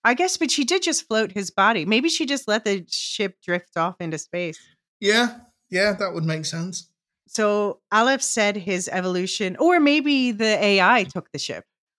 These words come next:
Speaker 2: Yeah, that's, that's a possibility.
Speaker 1: Um,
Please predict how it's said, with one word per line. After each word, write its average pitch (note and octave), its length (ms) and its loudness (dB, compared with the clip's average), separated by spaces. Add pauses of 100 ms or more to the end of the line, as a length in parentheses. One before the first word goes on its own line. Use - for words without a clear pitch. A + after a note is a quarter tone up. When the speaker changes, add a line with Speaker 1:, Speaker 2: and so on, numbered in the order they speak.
(560)
Speaker 2:
Yeah, G#3 320 2 (260)
that's, G3+ 320 -6 (120)
that's E3 300 -4
a - 40 -20
possibility. E3+ 640 -8 (800)
Speaker 1:
Um, F#3+ 500 2